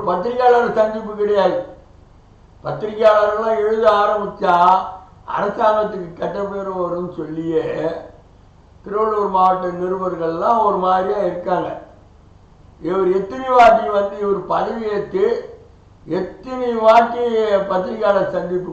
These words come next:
கூப்பிட்டுருக்காரு, எத்தனை செய்தி மக்கள் தொடர்பு பேப்பர் மட்டும் ஒரு செய்தி மக்கள் தொடர்பு செய்தி. அது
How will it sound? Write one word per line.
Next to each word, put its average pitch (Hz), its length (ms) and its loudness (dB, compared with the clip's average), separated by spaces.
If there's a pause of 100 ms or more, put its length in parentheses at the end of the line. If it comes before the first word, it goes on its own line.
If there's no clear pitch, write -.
கூப்பிட்டுருக்காரு, 160 680 -2 (720)
எத்தனை 208 520 -6 (120)
செய்தி 240 300 -6
மக்கள் 214 420 -2
தொடர்பு 196 280 -2 (360)
பேப்பர் 214 440 4
மட்டும் 196 460 2
ஒரு 240 160 6 (120)
செய்தி 220 240 -6
மக்கள் 202 440 -4
தொடர்பு 180 340 -4 (720)
செய்தி. 180 320 -4 (460)
அது 190 120 -6